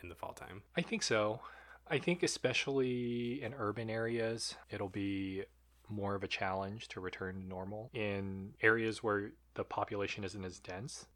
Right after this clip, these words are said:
Speaker 2: people may feel comfortable enough to go out. And I think in some areas in the country, there aren't even that many cases yet. Not to say that the big danger, obviously, of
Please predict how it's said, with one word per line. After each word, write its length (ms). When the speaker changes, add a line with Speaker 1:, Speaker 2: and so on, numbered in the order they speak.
Speaker 2:
people 300
may 1200
feel 300
comfortable 540
enough 260
to 100
go 180
out. 240
And 440
I 80
think 220
in 140
some 340
areas 340
in 60
the 80
country, 440
there 180
aren't 340
even 340
that 180
many 160
cases 560
yet. 400
Not 220
to 60
say 340
that 260
the 100
big 220
danger, 480
obviously, 400
of 120